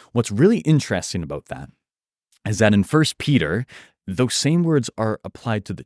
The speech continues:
church instead of just Israel. First Peter two, nine and ten. "But you are a chosen race, a royal priesthood, a holy nation, a people for his own possession."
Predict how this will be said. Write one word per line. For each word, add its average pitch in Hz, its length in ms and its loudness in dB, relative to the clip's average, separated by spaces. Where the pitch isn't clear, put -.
church - 880 -8
instead 95 520 -2
of 92 220 -6
just 82 500 -6
Israel. 110 540 -4
First - 220 -6
Peter 113 220 2
two, 123 260 0
nine 92 220 2
and 92 80 0
ten. 95 240 -4
"But - 140 2
you 107 680 2
are 104 160 2
a 90 40 -4
chosen 127 800 2
race, 85 480 -6
a 98 140 0
royal 123 640 4
priesthood, - 680 -4
a 98 80 -4
holy 156 400 2
nation, 104 460 0
a - 80 -8
people 156 340 -2
for - 160 -8
his 104 260 -4
own 104 160 0
possession." 101 600 -4